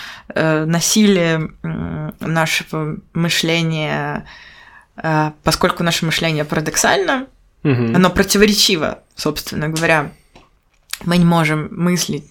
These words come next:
Speaker 1: не противоречиво. И, э, его, э, э, вот эту вот оболочку, в которой он,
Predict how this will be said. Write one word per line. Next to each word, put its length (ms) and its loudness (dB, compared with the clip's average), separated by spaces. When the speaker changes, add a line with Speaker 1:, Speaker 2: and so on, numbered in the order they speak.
Speaker 1:
не 160 0
противоречиво. 840 -6
И, 420 2
э, 600 0
его, 880 2
э, 800 -2
э, 520 -2
вот 140 -4
эту 240 -4
вот 300 -10
оболочку, 840 2
в 100 -12
которой 380 0
он, 360 0